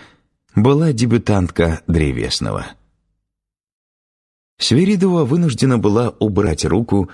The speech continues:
с бестолковой головушки Ковригина. Она чуть ли не отдёрнула её в растерянности,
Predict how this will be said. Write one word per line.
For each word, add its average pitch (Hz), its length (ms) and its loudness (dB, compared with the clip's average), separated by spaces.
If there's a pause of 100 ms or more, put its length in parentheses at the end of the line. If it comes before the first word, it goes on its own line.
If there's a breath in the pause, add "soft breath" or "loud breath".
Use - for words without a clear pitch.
(260 loud breath)
с 90 120 -2
бестолковой 101 680 0
головушки 82 580 0
Ковригина. 57 680 -8 (840 loud breath)
Она 76 400 0
чуть 78 240 -4
ли 80 340 0
не 85 160 2
отдёрнула 76 680 0
её 71 280 0
в 71 40 -4
растерянности, 67 840 -4